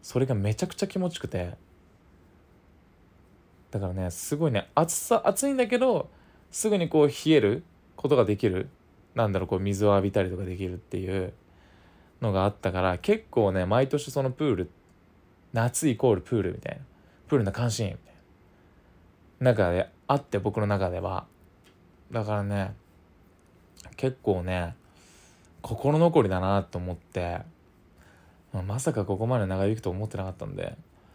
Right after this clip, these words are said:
ちょっとね、まあでも今から別に再開するわけではないので、まあね、また来年になるのかなと思いながら、うん、そんな感じで、今年はやり残した夏、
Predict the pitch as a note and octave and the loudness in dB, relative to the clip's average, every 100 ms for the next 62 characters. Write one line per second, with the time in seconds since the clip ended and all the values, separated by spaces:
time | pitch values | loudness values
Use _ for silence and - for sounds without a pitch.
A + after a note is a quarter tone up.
0 | _ _ _ - - F#3 G3+ - C#3 B2 | _ _ _ -14 2 4 4 2 4 6
1 | A2+ A#2+ A#2 A2+ C#3 D#3+ B2+ A2+ G2+ F#2+ | 6 4 4 4 4 6 8 8 8 6
2 | F#2+ F#2 F#2 F#2+ F#2+ G#2+ G2+ G#2 G#2 A2 | 4 0 -2 -4 -2 0 2 2 2 2
3 | G#2+ F#2+ F#2 G2+ A2+ F#2+ F2+ F#2+ F#2+ F#2 | 2 2 -2 2 2 0 -2 -2 0 0
4 | F#2+ F#2+ - _ _ _ _ - _ _ | -2 -8 -14 _ _ _ _ -20 _ _
5 | _ - B2 C3+ A#2+ A2 A2+ G#2 A2 G#2 | _ -2 4 6 6 4 4 4 6 6
6 | G#2 A#2 A2+ A#2 A#2 F#2 F2+ F#2 F#2 F#2 | 6 2 2 2 2 -2 -4 -4 -6 -6
7 | F#2+ G2 F#2+ F#2+ G2 F#2 F#2 - - _ | -4 -2 -4 -6 -6 -6 -8 -10 -18 _
8 | _ _ _ _ _ - - F2 F2+ - | _ _ _ _ _ -18 -14 -12 -12 -14
9 | - A2 G#2 G2 G2 F#2+ - G2 G2+ - | -10 -6 -4 -2 -4 -4 -4 -2 -2 -6
10 | - - - - - - - F#2+ G2 F#2 | -12 -20 -20 -20 -16 -8 -4 0 2 2
11 | - - - _ - G#2+ G2+ G2 G#2 - | -2 -8 -20 _ 0 2 2 0 -2 -2
12 | F#2 F2+ - A2 G#2 - G#2 G2+ | -2 -2 -2 -2 -2 0 -2 -2